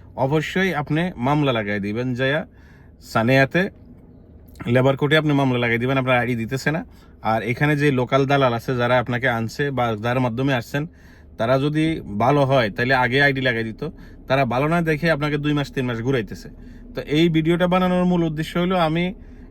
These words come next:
এই সবাইকে, অনেককে আমি মেসেঞ্জারে অ্যান্সার দিতে দিতে অতিষ্ঠ, যার কারণে বলতেছি সোজা কথা, মামলা লাগান, দ্বিতীয় কোনো অপশন নাই। আর এখানে কেউ কারো দরবার করার সুযোগ নাই, কারণ এই দেশে একটা আইন কানুন আছে, সেই আইনের মাধ্যমে আপনাকে যেতে হবে।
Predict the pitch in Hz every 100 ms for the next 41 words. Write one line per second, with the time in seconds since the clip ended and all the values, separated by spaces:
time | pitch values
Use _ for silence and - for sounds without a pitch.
0 | - 117 113 - 139 156 175 175 139 170
1 | 196 - 202 175 170 147 135 156 156 165
2 | 147 131 156 151 151 147 147 147 110 123
3 | - 123 139 139 143 135 151 - - -
4 | - 104 139 156 165 190 180 - 175 196
5 | 175 135 110 139 156 135 107 98 107 160
6 | 170 180 160 - 156 131 107 120 139 165
7 | 175 160 160 156 156 151 147 143 139 147
8 | 143 139 139 139 160 - - - - -
9 | 151 151 165 170 165 165 160 156 160 160
10 | 147 131 127 123 143 147 147 147 147 139
11 | 135 143 165 147 135 135 131 131 110 98